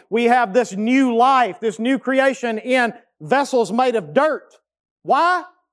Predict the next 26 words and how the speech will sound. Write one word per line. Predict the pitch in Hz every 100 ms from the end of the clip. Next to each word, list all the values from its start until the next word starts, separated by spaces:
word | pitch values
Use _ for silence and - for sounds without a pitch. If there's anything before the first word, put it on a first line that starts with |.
| _ _
Why | 196 302
didn't | 349 311
God | 320 330 262
just | 302 254
go | 311
ahead | 294 302
and | 285
give | 311
us | 285
a | 277
new | 262 320
body? | 339 269 185 123 - _ _ _
Why | - 294
didn't | 370 339
God | 294 349 320
just | 220 247
go | 302 302
ahead | 294 302
and | 269
make | 311 330
us | 294 262
strong? | - 302 349 349 254 156 160 _ _ _
Why | 254
didn't | 349 349 269
God | 311 349 302
just | 185 302